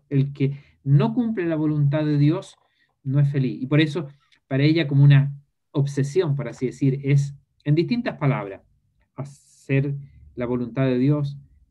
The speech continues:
complacer a Jesús, que Jesús esté contento,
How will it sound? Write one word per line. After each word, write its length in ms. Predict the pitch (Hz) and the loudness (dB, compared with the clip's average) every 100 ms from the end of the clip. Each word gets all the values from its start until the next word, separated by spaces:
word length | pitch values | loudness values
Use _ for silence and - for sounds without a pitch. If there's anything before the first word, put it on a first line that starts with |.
| _ | _
complacer 640 | 139 127 - 131 - 147 | -2 -2 -2 -4 -2 0
a 40 | 143 | 2
Jesús, 680 | 143 131 - 147 143 139 - | 0 -4 -4 -2 -2 -4 -4
que 120 | 135 | -2
Jesús 360 | 139 139 156 147 | 0 0 0 -2
esté 220 | 143 135 | -2 -4
contento, 960 | 139 117 110 131 131 131 - 120 117 | -6 -10 -8 -4 -2 -4 -6 -12 -14